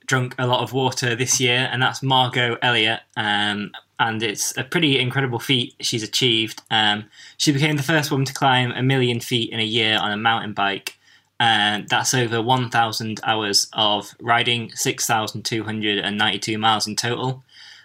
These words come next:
Uh, and it averages out at three thousand seven hundred and seventy-five feet every day for a year.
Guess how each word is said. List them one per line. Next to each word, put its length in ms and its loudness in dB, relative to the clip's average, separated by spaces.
Uh, 300 2
and 120 -4
it 60 -2
averages 360 0
out 200 0
at 220 -6
three 160 0
thousand 600 -2
seven 300 -2
hundred 260 -4
and 100 -6
seventy-five 520 -2
feet 340 -2
every 320 -2
day 320 0
for 200 -8
a 40 0
year. 480 -2